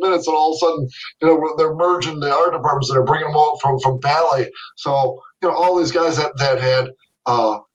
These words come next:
you know, all kinds of incredible credits to their name and, and their reputation. You know, they're the, in the next booth, you know, the next, like, cubicle over. Like, "Oh my God, I, I played all their games in, in college, and now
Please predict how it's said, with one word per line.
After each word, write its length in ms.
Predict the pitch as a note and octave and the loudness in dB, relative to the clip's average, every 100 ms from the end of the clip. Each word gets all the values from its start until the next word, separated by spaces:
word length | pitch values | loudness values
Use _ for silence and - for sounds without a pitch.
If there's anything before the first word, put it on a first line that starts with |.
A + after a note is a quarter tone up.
| - | -4
you 60 | |
know, 60 | - | 0
all 220 | E3 F3 F3+ | 2 2 0
kinds 440 | - E3+ F#3+ C3 | -2 0 2 2
of 80 | C#3+ | 0
incredible 640 | C3+ - - G3+ E3+ C3+ | -2 -4 0 2 2 0
credits 680 | - - E3 F3+ E3+ C#3 - | -6 -4 0 2 0 -2 -6
to 120 | D#3+ D3 | -2 0
their 280 | C#3 C#3 | 2 0
name 400 | C3 D#3 F3 F3 E3+ | 0 0 2 0 0
and, 280 | C#3 C3+ - - - - - | -2 -2 -4 -10 -18 -18 -4
and 100 | D3 | -2
their 100 | D3 | 0
reputation. 800 | D3+ D3+ C#3+ D3 E3 E3+ D3 B2+ - - - | 0 0 -2 0 0 0 0 -2 -4 -12 -2
You 80 | D#3+ | 0
know, 140 | C3 | 0
they're 260 | D#3 F#3 F3 | 2 2 2
the, 200 | E3 - - | -2 -8 -10
in 120 | A#3 | -2
the 160 | F#3 F3+ | 0 2
next 380 | G#3+ A3+ - - D3 B2+ | 0 0 -4 -6 -4 -2
booth, 380 | A3 C4 C#4 A3+ | 0 0 0 -2
you 140 | E3+ E3+ | -4 0
know, 180 | F3+ | 0
the 180 | F3+ F#3 | 2 0
next, 420 | F#3+ G#3 - - - | 0 -2 -4 -4 -2
like, 160 | C3+ C#3+ - | -2 -4 -4
cubicle 840 | C4 - A3+ - C#3+ - F#3+ B3+ C4+ | 0 2 0 2 -2 0 0 2 2
over. 200 | B3 D3+ | 0 0
Like, 140 | D#3+ D#3+ | 0 2
"Oh 100 | F3+ | 0
my 120 | A3+ | 0
God, 260 | A3+ A3+ - - - - A3+ - | 2 2 0 -6 -12 -6 -4 -2
I, 80 | A3+ G#3+ | 0 2
I 80 | G3 | 2
played 280 | - A#3 | 0 0
all 240 | G3 G#3 G#3+ | 2 2 2
their 140 | G3 | 2
games 400 | E3+ A3 A3+ F3+ | 0 0 0 2
in, 140 | G3 G3 | 0 0
in 160 | G3 F3+ | -2 -2
college, 500 | - G3 A#3 A3 D#3+ | -2 0 2 2 0
and 80 | F#3 | 0
now 140 | G3 | 2